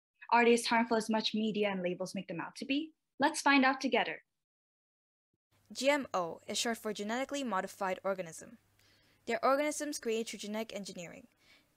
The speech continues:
Speaker 2: This process involves finding a gene that will result in a desired trait, taking the gene from an organism that already has it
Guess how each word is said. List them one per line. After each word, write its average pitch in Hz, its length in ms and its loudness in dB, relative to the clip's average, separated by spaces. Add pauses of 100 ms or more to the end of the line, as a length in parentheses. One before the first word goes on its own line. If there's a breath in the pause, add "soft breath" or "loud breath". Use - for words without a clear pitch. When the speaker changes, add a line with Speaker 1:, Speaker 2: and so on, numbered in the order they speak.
Speaker 2:
This 269 200 -2
process 285 420 -2
involves 180 400 -4
finding 247 320 -2
a 247 60 -2
gene 165 380 -12
that 190 100 -2
will 214 80 0
result 220 360 -4
in 240 100 -6
a 233 40 -6
desired 202 440 -4
trait, - 400 -14 (720 soft breath)
taking 302 280 0
the 277 80 -4
gene 185 240 -6
from 196 200 -6
an 190 80 -12
organism 202 480 -2
that 175 100 -8
already 202 140 -4
has 220 320 -4
it - 160 -12